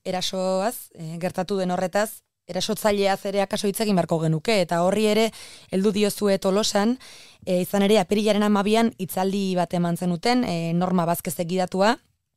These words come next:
eta izenburua hauxe zuen, "Nik sinisten dizut, erasotzailea ezagutzen ez dudan bitartean." Eta hori ze importantea, ez da? E,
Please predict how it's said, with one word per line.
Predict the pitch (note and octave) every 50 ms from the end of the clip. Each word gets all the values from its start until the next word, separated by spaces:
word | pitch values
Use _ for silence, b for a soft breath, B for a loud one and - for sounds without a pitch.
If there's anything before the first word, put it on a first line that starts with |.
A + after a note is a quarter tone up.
| _ - - -
eta | G3 F3+ F#3
izenburua | F3 - - G#3 G#3 G#3 A3 G#3
hauxe | G3 F#3 - - F#3
zuen, | - - F#3+ G#3 G#3 F3+ D#3 b b b b b b b b b b b b _
"Nik | G3 G3+ G#3
sinisten | - - A3 A3 G3+ - - G#3+
dizut, | G#3+ G#3 - - B3 C4 C#4 - - - _ _ _ _ _ -
erasotzailea | F#3+ F#3 - - G#3+ - - G#3+ G3+ F#3+ G3+ G#3+ A3+
ezagutzen | A3 - - G3 F#3+ G3+ - A3+ A3 G3
ez | F#3 -
dudan | A3+ A3 A3 G#3
bitartean." | F#3+ E3+ D#3 - F3+ E3+ - - D#3+ D#3 D3+ D#3 D3+ D3 - _ _ _ _ _ _ _ _ _ _
Eta | F#3 F3 - F#3 G3
hori | G3 G#3+
ze | - -
importantea, | G#3+ G#3 - - F3+ F3+ - F3+ E3+ - E3 E3 E3 E3
ez | D#3 -
da? | - F#3 G3+ G#3+ G3
E, | F3 E3+ E3+ E3+ E3+ E3 -